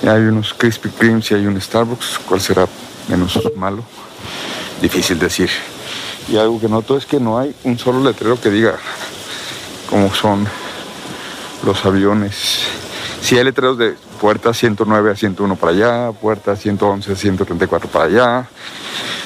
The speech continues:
pero no hay una sola, este, pantalla luminosa donde uno pueda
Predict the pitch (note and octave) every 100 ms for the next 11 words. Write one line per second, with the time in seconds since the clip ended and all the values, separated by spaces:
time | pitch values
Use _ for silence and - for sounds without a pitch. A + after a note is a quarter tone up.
0 | - G2+ G2 A#2 A#2+ A#2+ A2+ B2 G#2 A2+
1 | - - - - - - - - - -
2 | - - - G#2 - - - G2+ G#2+ G#2
3 | - - - G2 G#2+ A2+ A2+ A2 A2+ A#2+
4 | A2+ A2 A2 G#2 G#2+